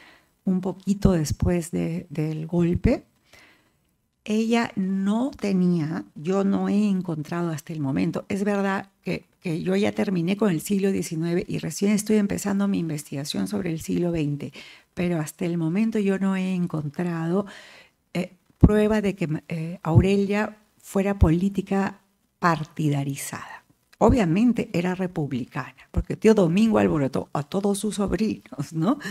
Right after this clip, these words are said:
Pero ella no era miembro de un partido político hasta donde yo he podido averiguar, ¿no? Sin embargo, eh, es una de las primeras maestras asesinadas. Em,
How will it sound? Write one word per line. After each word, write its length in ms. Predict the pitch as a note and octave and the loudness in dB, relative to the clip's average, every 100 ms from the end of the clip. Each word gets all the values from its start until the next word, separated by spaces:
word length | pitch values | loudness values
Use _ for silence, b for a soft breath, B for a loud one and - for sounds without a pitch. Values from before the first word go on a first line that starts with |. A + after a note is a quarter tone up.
| G3+ B _ | -10 B _
Pero 560 | - G3 G#3 G#3+ A3+ C#4+ B B B | 2 4 4 4 2 0 B B B
ella 320 | G3 G3+ G#3+ | -2 0 2
no 240 | G3+ G3 F#3 | 2 0 2
era 580 | G3 G#3+ G#3 G#3 G#3 G#3 B B B | 4 4 4 2 0 -2 B B B
miembro 580 | G3 G3 G3 F#3+ F#3 G3 | 4 6 6 4 2 2
de 100 | E3 | 2
un 160 | F#3 | 0
partido 380 | F#3 - G#3 G3+ | -2 -2 0 0
político 560 | D3+ D3+ D#3+ F#3 - - | -2 -6 -6 -6 -6 -4
hasta 340 | F3 - - | -6 -6 -6
donde 360 | D#3+ C#3 C#3 C#3+ | -4 -4 -4 -2
yo 220 | E3+ F#3 | -2 -2
he 100 | - | -4
podido 400 | E3+ D#3+ D3+ E3 | -6 -4 -2 -2
averiguar, 500 | E3 D3 D3 D3+ - - _ _ _ _ | -2 -4 -6 -10 -12 -16 _ _ _ _
¿no? 220 | - A3 A3 B B B | 2 2 0 B B B
Sin 280 | - G#3+ | -4 2
embargo, 720 | G#3+ A3 G#3+ F#3+ F3 F3 F#3+ - _ _ _ _ _ | 6 8 8 4 2 0 -2 -8 _ _ _ _ _
eh, 580 | F3 E3+ D#3+ D#3 D3+ F3 - _ _ E3 F3+ | -4 -2 -2 -2 -2 -6 -14 _ _ -8 -4
es 200 | F3+ E3+ | -4 -2
una 200 | F#3+ F#3 | 0 2
de 80 | F3 | 2
las 160 | D#3 D3 | 0 -2
primeras 440 | - D#3 D#3+ D#3 | 0 2 2 0
maestras 520 | C#3 C3+ C#3+ D#3 D#3 _ | 0 0 -2 -6 -8 _
asesinadas. 920 | D3 - D3 - C3+ - - - - b b b _ _ _ _ _ _ _ _ _ _ _ | -8 -6 -8 -8 -12 -12 -20 -20 -20 b b b _ _ _ _ _ _ _ _ _ _ _
Em, 840 | - F3 F3 D#3+ D#3 D#3 D3+ D3+ D#3+ | -8 -6 -6 -6 -6 -6 -8 -10 -12